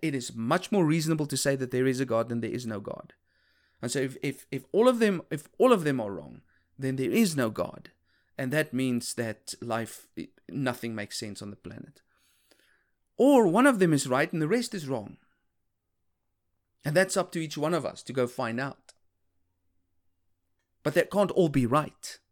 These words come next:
And that's what this church suggests. This church suggests that all religions are right. Yet, they disagree fundamentally. It's impossible.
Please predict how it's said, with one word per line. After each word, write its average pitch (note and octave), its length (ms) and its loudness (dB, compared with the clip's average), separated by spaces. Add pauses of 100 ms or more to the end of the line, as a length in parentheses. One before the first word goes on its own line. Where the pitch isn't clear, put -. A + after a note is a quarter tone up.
(180)
And D#3 100 0
that's G#3+ 220 0
what F#3 180 0 (200)
this D3+ 180 0
church C#3+ 300 -2
suggests. - 800 -6 (300)
This G#3 180 2
church - 400 -6
suggests - 640 -2
that C3+ 260 -4 (300)
all C#4+ 180 4
religions D3 520 2
are G#3+ 180 2
right. E4+ 540 -6 (1000)
Yet, C#4+ 320 -4 (480)
they G#3+ 140 2
disagree G3 720 0
fundamentally. F#3+ 1040 -4
It's - 200 -8
impossible. F#3+ 720 -8